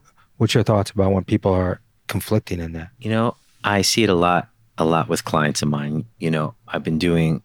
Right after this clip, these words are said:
Speaker 2: I've been, uh, working with more couples recently, and, um, and I've seen this pattern happen in several couples that I've worked with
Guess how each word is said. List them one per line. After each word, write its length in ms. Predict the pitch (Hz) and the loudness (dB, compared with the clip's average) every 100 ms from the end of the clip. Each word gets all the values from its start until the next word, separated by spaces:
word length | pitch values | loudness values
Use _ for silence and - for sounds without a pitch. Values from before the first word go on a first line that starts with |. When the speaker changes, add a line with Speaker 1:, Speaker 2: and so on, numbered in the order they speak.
| _ | _
Speaker 2:
I've 160 | 90 80 | -4 -2
been, 240 | 80 78 - | -2 -4 -4
uh, 200 | 80 - | -6 -6
working 340 | - 90 87 85 | -6 -4 -2 -2
with 140 | 80 | -2
more 180 | 87 90 | 0 -2
couples 440 | - 85 - 73 76 | 0 -4 -4 -8 -6
recently, 580 | 76 - 76 78 73 _ _ - _ - | -4 -4 -6 -8 -10 _ _ -20 _ -6
and, 500 | 90 82 80 78 - - | -2 0 0 -4 -6 -8
um, 340 | 71 76 71 | -8 -8 -8
and 160 | 92 85 | -4 -2
I've 120 | 80 | -2
seen 280 | - 127 117 | -2 2 2
this 120 | 82 | 0
pattern 380 | - 85 78 76 | -2 -6 -6 -12
happen 580 | - 95 95 - 78 78 _ _ | -8 -4 -4 -4 -8 -10 _ _
in 480 | 87 80 78 - - _ _ _ | -6 -6 -8 -12 -16 _ _ _
several 580 | - - 95 - 78 73 - _ _ | -6 -2 -2 -2 -2 -4 -12 _ _
couples 340 | 98 - 78 | -6 -4 -4
that 100 | 78 | -2
I've 180 | 80 76 | -4 -4
worked 200 | 80 - | -6 -6
with 200 | 80 | -10